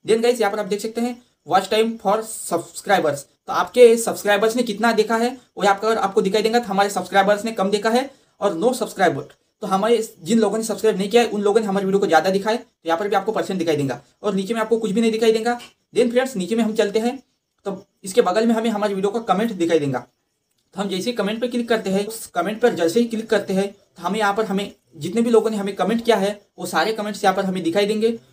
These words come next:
तो guys, आपको यहाँ पर क्या करना होता है कि यहाँ पर like और यहाँ से आपको इस heart वाले option पर click करना होता है।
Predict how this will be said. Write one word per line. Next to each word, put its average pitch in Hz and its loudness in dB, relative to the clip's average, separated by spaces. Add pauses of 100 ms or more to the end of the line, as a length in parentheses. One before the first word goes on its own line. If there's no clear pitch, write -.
(140)
तो 165 -4
guys, 240 2
आपको - 0
यहाँ 208 4
पर 214 2
क्या 220 2
करना 226 -2
होता 196 -2
है 202 0
कि 196 -8
यहाँ 185 0
पर 196 -4
like 170 0 (300)
और 165 0
यहाँ 170 0
से 202 -4
आपको 196 2 (760)
इस 226 -8
heart 180 2
वाले 190 2
option - -6
पर 208 -2
click 190 -8
करना 151 -2
होता 131 -2
है। 127 -4